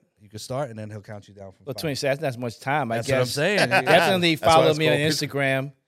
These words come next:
Speaker 2: The Real Carl Brown.
Speaker 3: I'm gonna do that now.
Speaker 2: Um, but, um,
Speaker 3: I don't know.
Speaker 2: think about it this way. Um,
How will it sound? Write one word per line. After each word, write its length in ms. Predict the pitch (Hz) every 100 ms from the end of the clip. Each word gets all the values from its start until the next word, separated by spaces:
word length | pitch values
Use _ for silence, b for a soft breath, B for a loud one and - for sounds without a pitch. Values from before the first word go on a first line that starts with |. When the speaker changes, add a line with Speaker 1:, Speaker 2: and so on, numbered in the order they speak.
| _ _
Speaker 2:
The 80 | 120
Real 200 | 131 131
Carl 260 | - 123
Brown. 420 | 113 117 117 120 131
Speaker 3:
I'm 80 | 104
gonna 20 |
do 100 | 110
that 140 | 110 98
now. 160 | 98 123 123 120
Speaker 2:
Um, 140 | 120
but, 180 | 110 127
um, 280 | 123 123 113
Speaker 3:
I 20 | -
don't 100 | 95
know. 80 | 95
Speaker 2:
think 180 | 151 165
about 200 | 160 156
it 140 | 135
this 220 | 151 143
way. 340 | 135 117 104 98 _ _ _ _
Um, 420 | 117 117 113 113